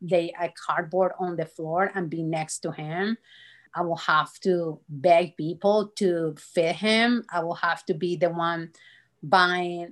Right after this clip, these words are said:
the type of food that he needed because the,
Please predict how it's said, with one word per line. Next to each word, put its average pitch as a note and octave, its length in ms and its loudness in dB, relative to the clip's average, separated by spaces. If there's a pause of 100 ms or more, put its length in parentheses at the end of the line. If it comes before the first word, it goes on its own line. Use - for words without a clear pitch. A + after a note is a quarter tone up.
(140)
the E3 580 -6 (600)
type F#3 260 2
of F3 180 4
food G3+ 420 2
that F3+ 160 2
he F3+ 140 0
needed F3+ 600 4
because D#3+ 360 -2
the, E3 240 2